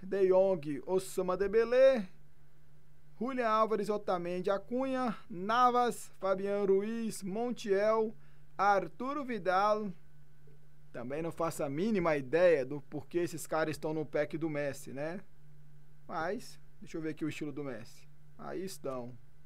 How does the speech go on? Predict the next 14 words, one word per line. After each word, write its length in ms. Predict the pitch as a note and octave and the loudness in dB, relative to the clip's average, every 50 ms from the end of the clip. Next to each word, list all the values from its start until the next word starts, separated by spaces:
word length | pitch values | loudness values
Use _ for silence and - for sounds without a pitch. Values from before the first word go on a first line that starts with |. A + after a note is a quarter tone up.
| - - - - - - - - - - - - - - - - - - - - - - - - - - - - - - - - | -12 -12 -12 -12 -12 -12 -12 -12 -12 -12 -12 -12 -12 -12 -12 -12 -12 -12 -12 -12 -12 -12 -12 -12 -12 -12 -12 -12 -12 -10 -8 -4
Puta 500 | E3+ E3+ E3 E3 - - D#3 C#3 C#3 C#3 | -2 -2 -2 -4 -4 -2 -2 -2 0 -2
merda, 340 | C#3+ C#3+ D3 D3 C3+ C#3 | -2 -4 -4 -4 -2 0
ala 220 | D3+ F3 G3+ G3+ G3 | 2 4 4 4 2
produtivo, 1000 | G3 - G#3 G#3 G3 G#3+ G#3+ F#3+ - - - C#3+ C#3 D#3+ G3+ A#3+ A3 G#3 A3+ G3+ | 4 4 4 4 4 4 0 0 0 -4 -6 -4 0 2 2 4 4 4 2 2
mano. 360 | F3+ E3 D3+ C#3+ C3+ C3 C3+ | 2 2 2 0 0 0 0
Aí 300 | C#3+ D#3 F3+ G#3+ B3+ C4 | 0 2 2 2 2 2
não, 500 | G3+ D#3 C3 B2+ D3 E3+ G3 A#3 A#3+ A#3 G#3 | 0 0 0 0 2 4 4 4 4 4 2
pô. 300 | - - C3+ A#2+ A2+ A#2 A2 - - - - - - - - - - - - - - - - - - - | 0 -2 -4 -4 -4 -6 -10 -12 -12 -12 -12 -12 -12 -12 -12 -12 -10 -12 -12 -12 -12 -12 -12 -12 -10 -10
Caralho, 840 | - D#3 D3+ D#3 D#3+ C#3+ C3 B2 B2 C#3+ E3+ G3 G3+ F#3+ E3+ D3 C#3 | -8 -6 -2 -2 -2 -2 -2 -2 0 0 2 2 2 2 2 2 2
ala 280 | D#3+ G#3 B3 C4 A#3+ | 4 4 6 4 4
produtivo, 1040 | - - G3 A#3 B3+ C4 A3+ B3+ - - - - F#3+ A3 C4+ D4 D4 C4 F3+ D#3 E3 | 2 4 8 8 8 8 8 0 -4 -4 -6 -4 -2 0 2 2 2 2 0 0 -2
meu 120 | D#3 D3 C#3 | -4 -2 -4
irmão. 440 | C3+ C3+ C3 B2+ B2 A2+ A2 - B2 - - - - - - - - - - - - - - - - - - - - - - - - - - - - | -4 -4 -4 -4 -6 -6 -8 -10 -12 -12 -12 -12 -12 -12 -12 -12 -12 -12 -12 -12 -14 -14 -12 -12 -12 -12 -12 -12 -12 -12 -12 -12 -12 -12 -12 -10 -10
<laughs> 680 | G3+ F#3+ - - - - - - - - D#3+ - - | -10 -10 -10 -10 -10 -10 -10 -10 -8 -8 -8 -8 -10